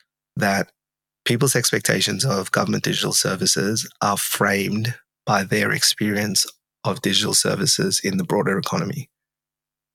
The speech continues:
But, and now we, a-, and today with each, with each generation, we are finding an increasingly more digitally literate, but also more digitally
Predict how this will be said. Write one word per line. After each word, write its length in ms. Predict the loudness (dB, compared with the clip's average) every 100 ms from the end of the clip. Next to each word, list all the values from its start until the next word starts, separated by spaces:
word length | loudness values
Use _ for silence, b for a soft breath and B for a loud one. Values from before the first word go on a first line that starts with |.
| _ _ _ _ _
But, 240 | -2 -2 -2 _
and 160 | 0 2
now 220 | 2 2
we, 240 | 2 0 0 -4 -4 -2
a-, 220 | -2 0
and 160 | 0 0
today 340 | 2 2 2 -2 _
with 180 | -2 0
each, 320 | 0 0 -2 0
with 180 | 2
each 200 | 2 0
generation, 600 | 0 0 0 2 2 2 0
we 120 | 0
are 40 |
finding 380 | 0 -2 0 0
an 80 | 0
increasingly 640 | 0 0 0 0 -2 -2
more 260 | 0 2 2
digitally 540 | 2 0 0 0 0
literate, 520 | 0 0 2 0 -2 -2
but 100 | 0
also 320 | 2 2 0
more 200 | -2 -2
digitally 580 | -2 -2 -2 -2 -2